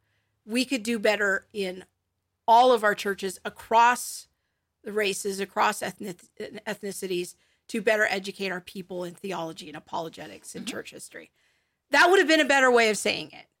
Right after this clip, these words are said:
Speaker 1: But I think that he is also highlighting, and, and this is, was my question to you,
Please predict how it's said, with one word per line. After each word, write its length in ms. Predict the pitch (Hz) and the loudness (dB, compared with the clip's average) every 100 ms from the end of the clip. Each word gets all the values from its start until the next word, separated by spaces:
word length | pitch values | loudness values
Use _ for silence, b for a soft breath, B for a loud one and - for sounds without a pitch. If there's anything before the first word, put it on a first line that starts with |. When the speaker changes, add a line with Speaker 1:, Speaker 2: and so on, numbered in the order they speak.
| _ _ _ _ _ 190 | _ _ _ _ _ -4
Speaker 1:
But 440 | 247 262 254 233 - _ _ _ _ _ _ _ - | 2 4 4 0 -4 _ _ _ _ _ _ _ -8
I 100 | 233 | -8
think 580 | - - 302 294 285 _ _ - 208 | -8 -6 -4 -4 -6 _ _ -18 -2
that 640 | 233 214 214 214 - - _ _ _ _ _ _ _ _ _ _ - | 2 2 2 -2 -8 -14 _ _ _ _ _ _ _ _ _ _ -12
he 340 | 262 226 262 - | -8 -6 -6 -2
is 580 | 262 262 254 226 - _ _ _ _ _ | 0 0 -2 -10 -12 _ _ _ _ _
also 460 | 254 294 359 - 269 | 4 4 4 0 0
highlighting, 760 | - 311 392 262 208 196 196 - | 0 0 0 0 -2 -6 -10 -12
and, 160 | 214 - | -14 -12
and 140 | 233 | -6
this 160 | 254 - | -6 -6
is, 100 | 226 | -10
was 240 | 226 202 | -8 -6
my 140 | 208 196 | -4 -6
question 360 | 202 185 185 | -6 -14 -14
to 120 | 185 190 | -16 -14
you, 300 | 180 175 | -12 -12